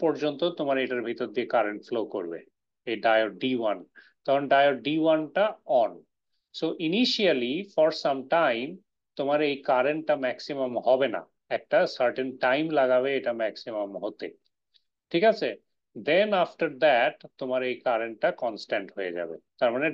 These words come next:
ডায়োডের মধ্যে দিয়ে একটা কনস্ট্যান্ট কারেন্ট ফ্লো হবে, ঠিক আছে? So ডায়োড, ডায়োড কেন বলছি, ইন্ডাক্টর, সরি, হ্যাঁ,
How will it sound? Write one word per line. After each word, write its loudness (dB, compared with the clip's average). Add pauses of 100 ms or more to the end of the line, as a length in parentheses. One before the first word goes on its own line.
ডায়োডের 4
মধ্যে -8
দিয়ে 0
একটা -10 (100)
কনস্ট্যান্ট -6 (120)
কারেন্ট -2 (600)
ফ্লো -4 (160)
হবে, -2 (600)
ঠিক -4
আছে? -10 (2500)
So -8 (320)
ডায়োড, 2 (580)
ডায়োড 2
কেন -6 (140)
বলছি, -10 (240)
ইন্ডাক্টর, -2 (400)
সরি, -6 (2250)
হ্যাঁ, 0